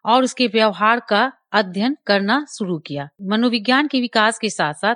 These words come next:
उनकी क्या शाखाएं हैं, तो, तो एक शाखाएं मनोविज्ञान की बहुत सारी शाखाएं, जैसे असामान्य मनोविज्ञान, अर्थात कहने का अर्थ है कि असामान्य मनोविज्ञान जो सामान्य से दूर है, मतलब सामान्य व्यक्तियों से दूर है।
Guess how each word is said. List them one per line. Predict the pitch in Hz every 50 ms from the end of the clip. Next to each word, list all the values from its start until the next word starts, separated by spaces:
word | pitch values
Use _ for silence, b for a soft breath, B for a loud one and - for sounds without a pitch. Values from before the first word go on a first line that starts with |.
| -
उनकी | 226 240 240 - 277
क्या | 254 - - - 254 262
शाखाएं | 254 - 220 196 196 190 - - 175 165 180 208 208
हैं, | 160 127 123 127 - _ _ _ _
तो, | - 247
तो | - 269
एक | 277 -
शाखाएं | - - 254 240 233 - - 254 269 285 330 320
मनोविज्ञान | 285 254 247 269 254 247 233 208 254 247 254 262 262
की | - 262 262 226 - _ _
बहुत | 196 190 202 208 202
सारी | - 220 208 214 220
शाखाएं, | - - 214 202 - 214 214 226 240
जैसे | 202 180 180 - 196 202 233 233 - -
असामान्य | 196 190 185 - 196 185 190 190 185 190 202 208 208
मनोविज्ञान, | 202 202 202 202 196 202 175 165 185 202 214 254 269 - _ - -
अर्थात | 226 - - 262 294 294 -
कहने | - 269 269 269 285
का | 269 277 269
अर्थ | 254 240
है | 285
कि | 277 311
असामान्य | 269 - 233 233 - 254 247 240 247 254 277 285 269 220 175
मनोविज्ञान | 190 214 226 233 214 208 175 170 196 202 247 269 269
जो | 226 269
सामान्य | 262 - 247 240 233 233 240 262 285 311
से | 269 - 277
दूर | 247 202 190 185 156 139 -
है, | - - _ _ _ _ -
मतलब | 254 294
सामान्य | 277 - 262 233 233 240 247 269 269 269
व्यक्तियों | 233 233 226 226 - 226 247 254
से | 254 - 320
दूर | 294 - - 214 190 151 135
है। | 147 143